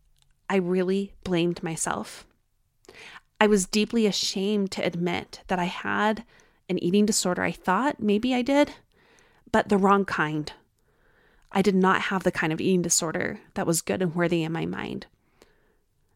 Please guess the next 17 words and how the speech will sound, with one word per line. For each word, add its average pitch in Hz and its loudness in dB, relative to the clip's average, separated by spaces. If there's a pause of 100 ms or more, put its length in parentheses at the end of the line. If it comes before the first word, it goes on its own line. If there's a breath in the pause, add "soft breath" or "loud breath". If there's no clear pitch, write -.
My 214 4
years 233 6
and 202 4
years 202 0
of 190 -6
restricted 185 -4
eating 175 0
were 175 -8
something 175 -2
that 165 -2
I, 175 -4 (320)
that 165 0
I 165 -6 (100)
could - -14
be 175 0
admired 160 0
for 127 -2